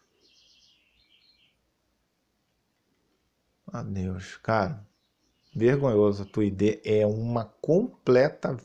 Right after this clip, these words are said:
vergonha. Eu teria vergonha de falar que você joga mais que os sonistas. Cara, até o pior dos sonistas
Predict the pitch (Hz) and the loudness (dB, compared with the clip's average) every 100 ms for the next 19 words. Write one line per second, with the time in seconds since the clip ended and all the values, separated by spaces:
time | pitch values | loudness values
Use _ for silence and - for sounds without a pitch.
0 | - 120 135 202 208 - 101 117 131 127 | -12 2 4 4 2 -6 -4 2 2 2
1 | 101 92 - _ _ _ _ _ _ _ | 0 -2 -8 _ _ _ _ _ _ _
2 | - - - 202 165 202 123 160 214 135 | 2 2 2 2 4 4 4 2 2 2
3 | 160 202 - 165 156 196 202 180 - 147 | 2 0 0 2 2 0 -4 -2 0 2
4 | 156 175 160 117 131 202 - - 208 - | 4 2 0 0 0 0 -4 -6 -6 -4
5 | 226 147 120 156 196 190 185 - _ - | -2 0 2 0 0 -4 -4 -6 _ -20
6 | _ _ _ _ _ _ _ - 143 143 | _ _ _ _ _ _ _ -18 -10 -8
7 | - - 196 190 107 107 - - _ - | -8 -2 2 4 4 0 -8 -20 _ -20
8 | - _ _ _ _ _ _ _ _ _ | -20 _ _ _ _ _ _ _ _ _
9 | - - - - 151 - 220 262 - - | -20 -20 -6 -2 0 4 4 4 -4 2
10 | 277 208 175 254 - - _ _ _ _ | 6 8 8 6 2 -10 _ _ _ _
11 | _ _ _ _ _ - 135 202 208 220 | _ _ _ _ _ -8 0 0 0 0
12 | 165 143 180 208 - 226 - - | 2 4 4 2 0 -2 -2 -10